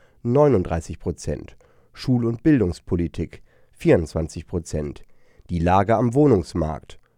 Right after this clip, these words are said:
neunzehn Prozent, die schlechte Infrastruktur, vierzehn Prozent, sowie Klima-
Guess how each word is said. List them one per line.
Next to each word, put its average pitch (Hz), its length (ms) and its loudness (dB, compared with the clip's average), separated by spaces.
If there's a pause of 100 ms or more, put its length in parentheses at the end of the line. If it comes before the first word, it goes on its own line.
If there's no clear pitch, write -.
neunzehn 120 420 4
Prozent, - 640 -10 (200)
die 87 120 -2
schlechte 151 420 0
Infrastruktur, 123 1120 0
vierzehn - 520 -2
Prozent, 85 600 -4 (320)
sowie 87 320 0
Klima- 151 640 -2